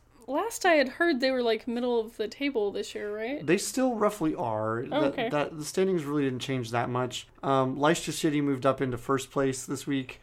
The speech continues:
Speaker 2: Tottenham is currently in second place with their win today. Uh, Liverpool is in third.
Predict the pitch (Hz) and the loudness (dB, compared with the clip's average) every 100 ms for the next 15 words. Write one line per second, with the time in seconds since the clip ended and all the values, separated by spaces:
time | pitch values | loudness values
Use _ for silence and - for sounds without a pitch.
0 | - - 143 151 135 139 135 135 - 131 | -16 0 2 2 0 0 0 -2 0 0
1 | 127 120 - 147 135 123 - 135 139 143 | 0 -2 -2 0 0 -2 -2 -2 -2 -2
2 | 135 143 120 127 120 127 127 127 127 143 | -2 -4 -2 0 0 -2 -2 -4 -6 -4
3 | 131 131 131 131 - - 131 123 123 135 | 0 0 0 -4 -6 0 2 2 2 0
4 | 151 156 - 147 135 123 120 151 147 143 | 0 0 0 2 2 0 -2 2 4 4
5 | 139 | 2